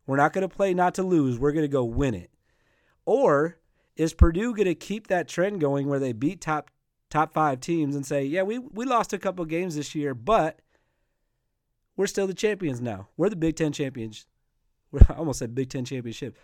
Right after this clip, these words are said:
We're the Big Ten championship. We're the champions of this conference, one of the best conferences in the country. And we had a couple bad games, but that's all right, though. We got the trophy now. And that's something, I mean,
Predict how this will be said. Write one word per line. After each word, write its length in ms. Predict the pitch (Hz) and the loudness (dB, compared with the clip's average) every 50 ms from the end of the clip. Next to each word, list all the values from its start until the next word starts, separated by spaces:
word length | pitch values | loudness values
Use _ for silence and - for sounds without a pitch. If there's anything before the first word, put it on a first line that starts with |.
| _ _ | _ _
We're 160 | - 220 370 359 | -4 -4 -2 -2
the 80 | 359 | -2
Big 220 | 240 208 185 165 - | 0 0 0 0 0
Ten 160 | 165 147 139 | -4 -6 -4
championship. 440 | - 147 135 135 127 117 123 110 _ _ _ _ _ - | -4 -6 -6 -6 -8 -12 -12 -14 _ _ _ _ _ -2
We're 180 | - 147 185 220 | 4 4 6 6
the 80 | 240 | 4
champions 540 | 202 - - 196 185 180 180 170 165 151 135 | 2 -2 0 0 0 0 0 -2 -2 -2 -4
of 100 | 143 135 | -4 -6
this 140 | 135 135 127 | -6 -6 -8
conference, 640 | - 143 127 120 110 - 123 120 127 - - _ _ _ _ - | -6 -6 -6 -6 -6 -8 -10 -12 -12 -14 -18 _ _ _ _ -4
one 120 | 156 165 | 0 2
of 60 | 180 175 | 2 2
the 80 | 170 | 2
best 240 | 156 151 147 139 - | 0 0 -2 -2 -2
conferences 500 | - 143 135 131 - 127 - 135 120 120 | -4 -4 -4 -4 -6 -10 -10 -8 -8 -6
in 80 | 131 127 | -6 -8
the 80 | 120 | -8
country. 460 | - - 127 127 127 - 131 151 170 _ _ _ _ _ _ _ _ _ _ _ _ _ _ _ _ _ _ | -8 -8 -8 -8 -6 -8 -10 -10 -10 _ _ _ _ _ _ _ _ _ _ _ _ _ _ _ _ _ _
And 640 | - 156 160 160 160 160 160 156 151 151 151 151 - - _ _ | 0 2 4 4 4 4 4 2 2 0 0 -4 -6 -12 _ _
we 140 | - 208 214 | -2 0 4
had 120 | 214 208 | 4 4
a 60 | 202 | 2
couple 260 | 190 202 202 190 202 196 | 2 0 -2 -2 -4 -6
bad 320 | 185 196 190 190 190 185 | 0 0 2 2 2 0
games, 220 | 202 196 196 185 | -2 -2 -2 -4
but 160 | 170 180 185 180 | -4 -6 -4 -4
that's 180 | 185 180 - | -4 -4 -2
all 140 | 190 190 190 | 0 0 2
right, 220 | 208 226 220 185 | 2 2 0 0
though. 120 | - 151 135 | -2 -2 0
We 140 | 123 143 165 | 2 0 0
got 220 | 165 175 165 - | 0 0 -2 -4
the 40 | - | -8
trophy 360 | - - 196 180 - 151 131 | -2 -2 -2 0 0 -4 -4
now. 300 | 123 120 107 101 104 - _ _ _ _ _ _ _ _ _ _ _ _ _ _ - | -4 -4 -6 -8 -12 -16 _ _ _ _ _ _ _ _ _ _ _ _ _ _ 0
And 180 | 165 165 165 | 0 2 2
that's 160 | 190 233 269 - | 2 0 0 0
something, 480 | - 214 208 - 202 196 196 190 165 _ - | 0 0 0 0 -4 -4 -4 -6 -10 _ -8
I 120 | - 175 202 | -6 -4 -2
mean, 340 | 196 185 170 160 151 147 | 0 0 0 0 -2 -4